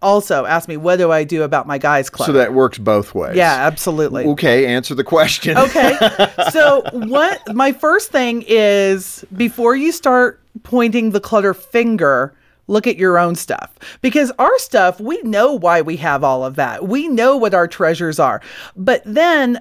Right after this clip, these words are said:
Speaker 1: if somebody is really dealing with clutter with a spouse, I always say, "Don't fight about stuff, discuss space." And so what I mean by that is, can we agree that your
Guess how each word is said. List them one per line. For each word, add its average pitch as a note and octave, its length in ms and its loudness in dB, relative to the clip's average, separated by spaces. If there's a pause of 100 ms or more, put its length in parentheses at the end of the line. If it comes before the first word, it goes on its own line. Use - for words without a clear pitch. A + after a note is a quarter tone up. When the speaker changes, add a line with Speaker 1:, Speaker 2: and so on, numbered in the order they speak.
(140)
Speaker 1:
if A3+ 240 -2
somebody D#4 380 0
is G3+ 120 2
really G#3+ 300 0
dealing F#3+ 400 -2
with F3+ 160 -6
clutter F#3 360 2
with E3+ 300 -4
a F3+ 80 -4
spouse, F3 360 0 (340)
I G3+ 140 4
always C#4+ 260 0
say, G3+ 200 -2
"Don't A#3+ 380 -2
fight C4+ 480 0
about F#3 340 0
stuff, - 680 -2 (680)
discuss G#3 540 0
space." - 840 -4 (520)
And A#3 180 0
so B3 160 2
what B3 200 2
I D#4 100 2
mean B3 220 -2
by F#3+ 160 0
that E3+ 420 0
is, E3+ 300 0
can A#3+ 260 -2
we C#4+ 160 -2
agree G3 560 -2
that F3+ 340 -4
your G#3 500 0